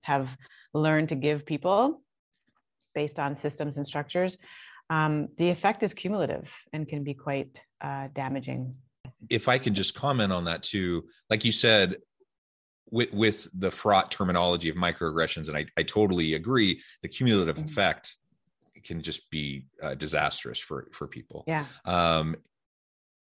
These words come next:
Speaker 2: looking at it from the standpoint of the, the, the one who's doing the behaviors or saying the things that are microaggressions, they don't always recognize they're doing it because they're small,
Speaker 1: Absolutely.
Speaker 2: little, subtle things. Um, and it, again, we'll talk about implicit bias here in just a second. And, and it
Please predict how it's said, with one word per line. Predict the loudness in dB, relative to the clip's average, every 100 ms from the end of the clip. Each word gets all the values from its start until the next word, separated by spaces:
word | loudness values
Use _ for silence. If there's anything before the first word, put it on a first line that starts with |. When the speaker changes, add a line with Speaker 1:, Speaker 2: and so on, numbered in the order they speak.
| -6
Speaker 2:
looking | 0 2 4 2
at | 2
it | 0
from | -4
the | -2
standpoint | -2 -4 -4 -2
of | -2 -4 -8 -10 -2
the, | -2 0
the, | -2 2
the | 2
one | 4 4
who's | 4 2 0 2
doing | 4 4 4
the |
behaviors | 0 -4 -8 -8 -8 -6 -4
or | 0
saying | 4 6 4
the | 0
things | -2 -6 -4
that | -4
are | -2
microaggressions, | -4 -4 -6 -6 -6 -6 -8 -8 -10 -12 -16 -20 _ _
they | 2 4
don't | 6
always | 6 4 2
recognize | 0 0 0 -2 -2 -4
they're | -8
doing | -8 -8 -4
it | -4 -4 -8
because | 0 2 2
they're | 2 2
small, | 4 2 4
Speaker 1:
Absolutely. | 2
Speaker 2:
little, | 2
subtle | 2 4 6 4
things. | 2 -2 -2 -4 -6 -8 _ _ _
Um, | 0 2 2
and | 2
it, | 0 -4
again, | -2 -2
we'll | -2
talk | 0 -2 2
about | 0
implicit | 0 -4 -4 2
bias | 4 4
here | 0
in | -4
just | -4 -2
a |
second. | 0 0 -2 -4 -4
And, | -8 -8
and | -8 -10
it | -12